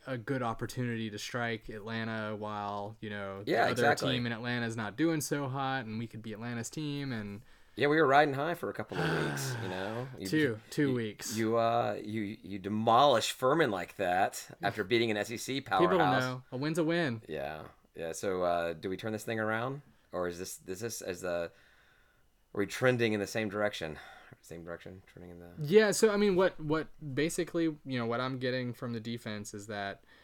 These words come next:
Speaker 1: we're doing everything simple. We're very easy to scheme against. Tennessee didn't have the opportunity to do that because they didn't, they, they had no idea what we were gonna come out with. And, um,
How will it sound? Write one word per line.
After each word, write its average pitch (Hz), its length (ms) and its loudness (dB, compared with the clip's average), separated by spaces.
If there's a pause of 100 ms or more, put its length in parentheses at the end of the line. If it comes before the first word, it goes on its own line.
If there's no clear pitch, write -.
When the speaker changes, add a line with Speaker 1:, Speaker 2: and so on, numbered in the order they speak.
(340)
Speaker 1:
we're 113 100 0
doing 107 260 -2
everything 120 380 -4
simple. 127 720 -2
We're 107 120 -6
very 113 280 -2
easy 113 180 -4
to 117 60 -4
scheme 120 320 -6
against. 117 640 -8
Tennessee 120 420 -6
didn't 113 160 -6
have 110 160 -8
the 110 60 -10
opportunity 110 580 -6
to 101 40 -10
do 117 160 -4
that 113 200 -4
because 101 260 -12
they 98 120 -6
didn't, 98 380 -12 (140)
they, 107 120 -2 (220)
they 110 100 -4
had 107 160 -6
no 104 140 -6
idea 107 440 -4
what 107 140 -8
we 110 80 -8
were 104 80 -6
gonna 104 160 -8
come 107 200 -10
out 104 180 -6
with. 104 260 -6 (1400)
And, 127 260 -8
um, 113 420 -6